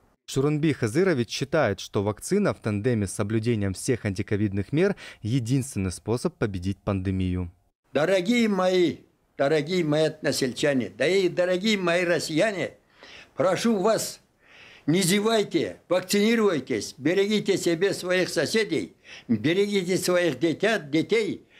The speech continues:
Speaker 2: берегите будущее поколение. Вот раньше болели старики, а сейчас уже болезнь докрался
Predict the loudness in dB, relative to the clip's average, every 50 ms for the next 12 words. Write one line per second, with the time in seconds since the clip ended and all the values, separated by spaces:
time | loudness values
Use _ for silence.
0 | -20 -20 -20 -20 _ -2 0 0 0 0 0 0 0 0 0 0 -2 -2 -2 -2
1 | -2 -2 0 -2 -2 0 0 0 0 0 0 -2 0 0 0 2 2 2 0 0
2 | -2 -4 -6 -10 _ _ _ _ _ _ _ _ 0 0 0 2 2 2 2 2
3 | 0 0 0 0 0 0 0 2 2 0 0 0 0 -2 0 0 0 0 2 0
4 | 0 0 0 0 0 -2 -8 _ _ _ _ _ -20 -20 -10 -4 -2 0 0 0
5 | 0 0 0 0 0 -2 0 0 0 2 2 2 0 2 2 2 0 0 -2 -4
6 | -2 -2 0 0 0 0 0 0 -2 -2 0 0 0 0 -2 -4